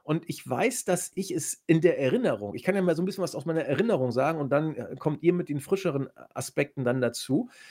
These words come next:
Ich weiß, dass es für mich stellenweise Längen hatte,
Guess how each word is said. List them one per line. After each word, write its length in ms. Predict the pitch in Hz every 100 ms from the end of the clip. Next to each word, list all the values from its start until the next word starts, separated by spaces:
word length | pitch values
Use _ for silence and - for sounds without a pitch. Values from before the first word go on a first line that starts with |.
| - _ -
Ich 160 | 139
weiß, 280 | 139 220 233
dass 180 | 220 202
es 320 | 190 - -
für 140 | - 185
mich 280 | 202 - -
stellenweise 1040 | - 175 233 247 214 208 220 214 214 - _ _ _
Längen 560 | 143 139 175 196 131 98
hatte, 360 | 101 - 90